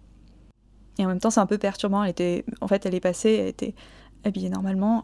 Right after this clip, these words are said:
Et je me suis dit, « Pourquoi cette dame mendie ? Et, euh, comment est-ce qu'elle le vit ? D'où elle vient ? Pourquoi ? Qu'est-ce qu'il y a derrière cette image qu'elle renvoie ? » Et voilà.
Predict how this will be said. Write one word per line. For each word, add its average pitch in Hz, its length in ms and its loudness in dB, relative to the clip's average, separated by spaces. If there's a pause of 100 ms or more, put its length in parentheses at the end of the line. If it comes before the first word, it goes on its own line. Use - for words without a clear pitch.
Et 214 40 -6
je - 80 -6
me 208 60 -2
suis - 100 -12
dit, « - 120 -14
Pourquoi 202 300 -6
cette 208 240 -8
dame 190 400 -2 (160)
mendie ? 202 600 0 (200)
Et, 269 40 -8 (180)
euh, 214 200 -4 (220)
comment 202 240 -4
est-ce 196 100 -10
qu'elle 196 240 -8
le 196 80 -4
vit ? 220 300 0 (180)
D'où 196 220 -4
elle 202 160 -4
vient ? 214 480 -4 (220)
Pourquoi ? 214 580 -6 (180)
Qu'est-ce 214 180 -4
qu'il - 120 -4
y - 20 -2
a 190 40 -2
derrière 196 560 -2 (120)
cette - 280 -6
image 202 220 -4
qu'elle 220 160 -10
renvoie ? » 208 360 -6 (1400)
Et 214 40 2
voilà. 190 240 4